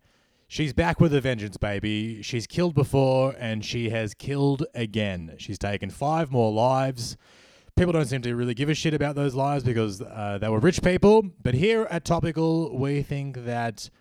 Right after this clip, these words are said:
the deaths of anyone is sad, uh, even if you're a billionaire. We're gonna be talking about that. Then also, uh, Putin has managed to stave off a coup from some, uh,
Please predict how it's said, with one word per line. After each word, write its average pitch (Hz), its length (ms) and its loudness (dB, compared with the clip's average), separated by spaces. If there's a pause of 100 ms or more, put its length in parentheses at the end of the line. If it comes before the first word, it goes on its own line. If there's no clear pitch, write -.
(140)
the 104 80 -8
deaths 123 400 -4 (100)
of 110 240 -2
anyone 139 500 2
is 110 220 -8
sad, 196 720 -2 (400)
uh, 107 320 -4 (220)
even 123 260 -6
if 117 160 -4
you're 110 540 2 (260)
a 110 80 -2
billionaire. 101 640 0 (600)
We're 117 80 -8
gonna 123 120 -2
be 117 60 -2
talking 127 140 -2
about 117 300 -4
that. 143 440 -2
Then 185 280 -2
also, 160 500 2
uh, 120 140 2
Putin 160 840 4 (460)
has 107 180 -8
managed 131 240 -8
to 117 80 -6
stave 135 460 -4
off 143 520 -6 (460)
a 120 480 -2
coup 202 640 4 (520)
from 131 540 -2
some, 101 320 -2
uh, 90 120 -6